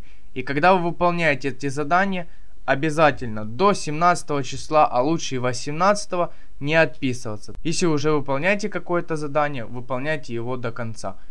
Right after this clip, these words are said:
чтобы вас не заблокировали, это в лучшем случае. А в худшем случае вы можете просто лишиться вознаграждения, даже если вы попадете там в топ-десять. Выполните эти все задания, попадете в топ-десять и все, а вам не засчитается это.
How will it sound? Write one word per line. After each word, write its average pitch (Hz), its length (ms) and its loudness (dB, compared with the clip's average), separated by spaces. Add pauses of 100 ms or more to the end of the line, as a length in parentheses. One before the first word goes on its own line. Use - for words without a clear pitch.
чтобы 156 340 2
вас 127 300 4
не 151 160 -2
заблокировали, 185 1000 2 (140)
это 156 320 2
в 143 80 0
лучшем 160 380 2
случае. 139 500 -4 (280)
А 127 120 2
в 123 40 -2
худшем 214 420 0
случае 180 420 0
вы 139 140 -2
можете 156 400 -2
просто 143 400 0
лишиться 117 640 -2
вознаграждения, 143 920 2
даже 120 280 0
если 113 160 -4
вы 127 80 -2
попадете 123 440 -4
там 107 180 -4
в - 80 -8
топ-десять. 113 640 -2
Выполните 123 640 0
эти 110 180 -2
все 120 200 -4
задания, 131 540 2
попадете 120 580 -2
в - 80 -6
топ-десять 113 640 -4 (400)
и 123 100 0
все, 117 300 -4 (120)
а 117 140 2
вам 135 320 4
не 131 80 -2
засчитается 110 720 -2
это. - 180 -6